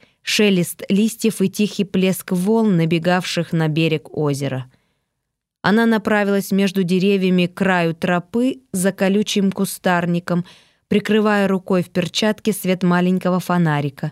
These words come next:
Земля мягко пружинила под ногами. Раздался треск.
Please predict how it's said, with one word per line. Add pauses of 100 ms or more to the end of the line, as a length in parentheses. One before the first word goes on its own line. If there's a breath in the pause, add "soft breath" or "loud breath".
Земля
мягко
пружинила
под
ногами. (840)
Раздался
треск.